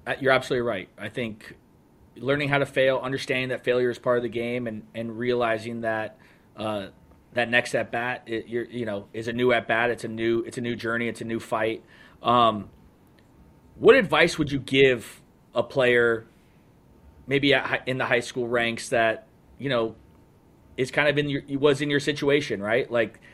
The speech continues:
they didn't really have the questions. They didn't really know who to ask or who to talk to. It was a different experience for them, um, as the first baseball player to go through the process.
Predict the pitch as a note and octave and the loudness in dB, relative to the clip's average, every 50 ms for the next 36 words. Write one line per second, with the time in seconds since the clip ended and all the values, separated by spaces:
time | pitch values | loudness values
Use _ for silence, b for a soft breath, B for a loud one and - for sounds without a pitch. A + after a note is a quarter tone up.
0 | B B - A2+ A#2+ C#3+ D3 C#3+ C#3+ C#3+ C#3+ C3+ C#3 C3+ C3+ C#3+ C3+ C3+ - C#3 | B B -4 -2 0 0 2 4 4 4 6 6 6 4 4 2 0 0 2 0
1 | C#3 C#3 - D3 C3+ C3+ C3+ C3+ - C3+ C3 C3+ C#3+ D3 C#3 C3+ C3+ C3+ C3 C3+ | 0 0 0 -4 -4 -4 -6 -6 -2 0 2 2 2 2 2 2 0 2 4 4
2 | C3+ B2+ C3 C3+ C3+ C3 B2+ C3 C3+ C3 C3+ - - C3 A#2+ B2 C3 C3 B2 - | 2 2 2 2 2 2 2 2 2 0 -2 -2 -4 -4 -2 0 0 -2 -2 0
3 | C3+ B2+ C3 - - C3+ C3 C3 C3 B2 A#2+ A#2+ A2+ - - - A2+ A2 - C3 | 0 0 -2 -2 -4 -4 0 0 2 2 2 0 -2 -4 -4 -8 -4 0 0 0
4 | C3 - C3+ C3 B2 - - - C#3 C3 C3 C3 B2+ B2+ - - C3+ B2 B2 B2 | 2 0 -2 -4 -4 -6 -4 0 0 0 2 0 -2 -4 -6 -6 -4 -2 0 0
5 | B2 B2 B2+ B2+ C3 C3 B B B B B B B B B - G#2+ A2+ A2 G#2+ | 0 0 -2 -4 -6 -10 B B B B B B B B B 0 2 2 2 2
6 | G#2+ G#2 G#2 G#2 - - - A2+ A2+ G#2 B2 - - B2+ B2+ B2 - - B2 A#2 | 2 0 -2 -4 -8 -8 -6 -4 -4 -4 -4 -2 0 0 0 2 2 2 2 2
7 | - C3+ B2 - - B2 B2+ B2 A#2+ G#2 A#2+ B2 A#2+ - B2+ B2 A#2 A2 - B2+ | 2 0 -2 0 2 2 2 2 2 2 2 2 2 2 0 -4 -4 -4 -2 -2
8 | A#2+ B2 A#2+ - - B2 B2 B2 A#2+ - - | 0 0 0 -2 0 0 0 0 -2 -4 -10